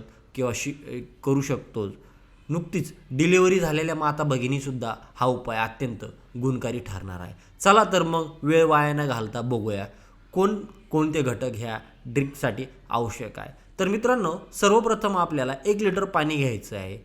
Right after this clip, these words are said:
आणि ते पाणी एका टोपात गरम करायचं ठेवायचं आहे. म्हणजेच मित्रांनो, सकाळी एकदा हे बनवून दिवसातून तीन वेळा याचे सेवन आपल्याला करायचं आहे. त्यासाठी आपल्याला पहिला घटक लागणार आहे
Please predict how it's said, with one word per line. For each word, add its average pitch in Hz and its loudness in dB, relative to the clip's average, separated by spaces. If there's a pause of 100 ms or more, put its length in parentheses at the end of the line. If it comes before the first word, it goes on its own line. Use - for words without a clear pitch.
(180)
आणि 156 -2
ते 185 0
पाणी 165 2
एका 143 -4 (360)
टोपात 127 0 (380)
गरम 151 4
करायचं 110 -2 (300)
ठेवायचं 92 -6
आहे. - -14 (280)
म्हणजेच 139 2 (180)
मित्रांनो, 165 -2
सकाळी 147 -2 (200)
एकदा 151 2
हे 156 2
बनवून 147 2 (240)
दिवसातून 170 0
तीन 190 -2
वेळा 139 0 (220)
याचे 135 -4
सेवन 139 0
आपल्याला 120 -4 (260)
करायचं 101 -6
आहे. - -16 (280)
त्यासाठी 202 4 (200)
आपल्याला 147 0 (200)
पहिला 170 2
घटक 139 -2
लागणार 110 -2
आहे 92 -8